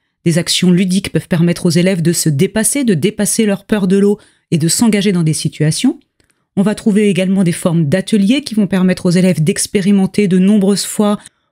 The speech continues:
ou bien sous forme de parcours qui permettent l'enchaînement des thèmes en étant adaptés au niveau des élèves. On peut aussi faire progresser des élèves à l'aide de démarches et de programmations qui sont déjà proposées par des didacticiens de l'E P S.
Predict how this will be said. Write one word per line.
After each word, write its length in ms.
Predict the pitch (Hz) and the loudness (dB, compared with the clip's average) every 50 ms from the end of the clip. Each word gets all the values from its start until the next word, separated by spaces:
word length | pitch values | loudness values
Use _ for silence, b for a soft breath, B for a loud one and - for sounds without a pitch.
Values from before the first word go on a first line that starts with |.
| _ | _
ou 80 | - 247 | 0 2
bien 160 | 220 277 294 | 2 2 2
sous 140 | 285 - 247 | 0 -2 -4
forme 320 | - - 277 262 262 233 | -2 0 2 2 2 2
de 80 | 160 190 | 2 0
parcours 680 | 185 - 214 185 - - - - 160 165 233 262 - b b b b _ | -2 -2 -4 -4 -4 -6 -4 -2 0 0 0 -2 -4 b b b b _
qui 100 | - - | -4 -4
permettent 380 | - 214 190 208 202 202 - 208 | -2 0 2 2 2 2 2 2
l'enchaînement 540 | 240 285 285 - - 269 247 240 233 233 | 2 2 2 2 2 4 4 4 4 4
des 140 | 214 180 180 | 2 2 0
thèmes 400 | - - 156 143 170 208 233 226 - | 0 0 0 2 2 2 2 2 2
en 120 | 185 165 | 0 0
étant 260 | 160 156 - 226 233 | 0 0 2 2 2
adaptés 560 | 202 156 170 165 - - - - 147 135 - - | 2 2 0 -2 -2 -4 -2 -2 -2 -2 -2 0
au 100 | 180 170 | 0 2
niveau 260 | 160 143 131 165 208 | 2 2 2 0 2
des 220 | 185 202 190 165 | 2 2 0 0
élèves. 240 | 180 131 123 - - - _ _ _ _ _ _ _ _ _ _ _ _ _ _ _ _ _ _ _ _ _ _ _ _ _ _ _ _ _ _ _ _ _ - | -2 -4 -4 -10 -16 -20 _ _ _ _ _ _ _ _ _ _ _ _ _ _ _ _ _ _ _ _ _ _ _ _ _ _ _ _ _ _ _ _ _ -6
On 60 | 151 | -2
peut 120 | - 175 | 0 2
aussi 240 | 170 202 - - 320 | 0 2 0 -2 -2
faire 200 | - 262 233 - | -2 -4 -6 -4
progresser 440 | - - 196 175 190 185 - - 196 | -4 -2 -2 0 0 0 0 0 0
des 200 | 170 185 160 180 | 2 2 2 2
élèves 260 | 185 220 285 302 240 | 2 2 0 0 0
à 60 | 233 | 0
l'aide 180 | 208 214 190 165 | 0 0 0 0
de 120 | 156 180 | 0 0
démarches 520 | 165 147 185 175 175 185 226 254 - - - | 0 2 0 0 0 0 -2 -2 -2 -2 -2
et 60 | 190 | 0
de 100 | 160 170 | 0 -2
programmations 760 | - - - 214 180 - 196 190 190 196 - - 269 285 294 294 B B B | -4 -4 -2 -2 -2 0 2 2 2 0 0 0 0 0 0 -2 B B B
qui 100 | - 175 | -6 -2
sont 160 | - 202 190 | 0 2 0
déjà 440 | 160 147 196 190 151 190 185 185 180 | 2 2 0 0 0 0 0 -2 -4
proposées 580 | - _ - - 233 - - 208 196 208 294 | -6 _ -6 -4 -4 0 0 0 0 0 -2
par 160 | 294 262 233 | -2 0 0
des 100 | 202 202 | 0 2
didacticiens 760 | 180 185 185 185 190 190 - - 170 - - - 220 247 240 - | 2 0 0 0 -2 -4 -6 -6 -6 -4 0 0 2 2 2 0
de 220 | 190 147 139 185 | -2 -2 0 0
l'E 120 | 208 202 196 | 2 0 0
P 180 | 202 196 170 | 0 0 -2
S. 360 | 143 - - - - - - | 0 -2 -2 -4 -4 -6 -6